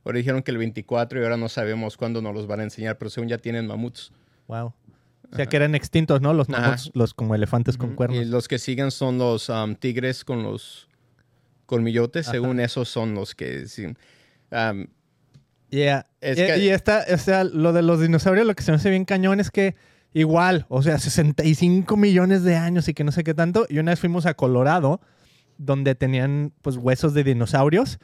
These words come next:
Speaker 2: Pero lo que se me hace así tan, o sea, me cuesta mucho, pero estoy totalmente en el emoji escéptico. Me cuesta mucho trabajo que te ponen así el hueso, así enfrente de ti, y te dice el, el científico, el mono que tienen ahí, ¿no?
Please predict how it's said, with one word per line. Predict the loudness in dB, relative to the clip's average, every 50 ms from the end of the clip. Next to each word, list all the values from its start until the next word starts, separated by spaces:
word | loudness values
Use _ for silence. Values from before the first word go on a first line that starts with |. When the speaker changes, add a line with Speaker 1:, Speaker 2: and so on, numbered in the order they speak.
| -20 -20 _ _ _ _ _ _ _ _
Speaker 2:
Pero | _ 4 4 6 4
lo | 4 2
que | 2 2
se | 2 4
me | 4 4
hace | 4 4
así | 2 2 2
tan, | 2 2 2 2 -2 -6 -8 -12 _ -20 _ -20 -20 _ _ -20 -20 -20 -20 _ _
o | -6 -4 0
sea, | 0 2
me | 0 2
cuesta | 2 2 2 2 2 0
mucho, | 0 0 0 0 0 0
pero | 0 -2
estoy | -4 -2 -2 0
totalmente | 0 0 2 4 4 4 4 4 4 4 4
en | 4 4 4
el | 4 4 2
emoji | 2 2 2 2 4 4 4
escéptico. | 4 4 2 0 0 0 -2 -2 -2 0 -2 -4 -4 _ _ _ _ _ _ _ _ _ _ _ _ -4
Me | -2 -2 0
cuesta | 0 0 0 2 0 2
mucho | 2 2 2 2 2
trabajo | 4 4 4 4 4 4 2 2 0 0
que | -2 -2
te | -2 -2
ponen | 0 0 2 2 4 2
así | 2 2 2 2
el | 4 4 4
hueso, | 4 4 4 4 4 4 2 2 2 2
así | 0 0 0
enfrente | 0 0 2 2 0 2 2 2
de | 0 0
ti, | 2 0 0 0 0 -4 _ _ _ _ _ _ _ _ _ _ _ _ _ _
y | 0 0 2
te | 4 4
dice | 4 4 4 4 4 4 2 2 -2 _ _ _ _ _ _
el, | 0 2 4 4 4 4 4 2
el | 2 2
científico, | 4 4 4 4 4 4 4 4 4 4 6 6
el | 6 6 6 6
mono | 6 6 6 6 6 4 2
que | 2 0 0
tienen | 0 0 0 2 2 4
ahí, | 4 4 4
¿no? | 4 2 2 0 -4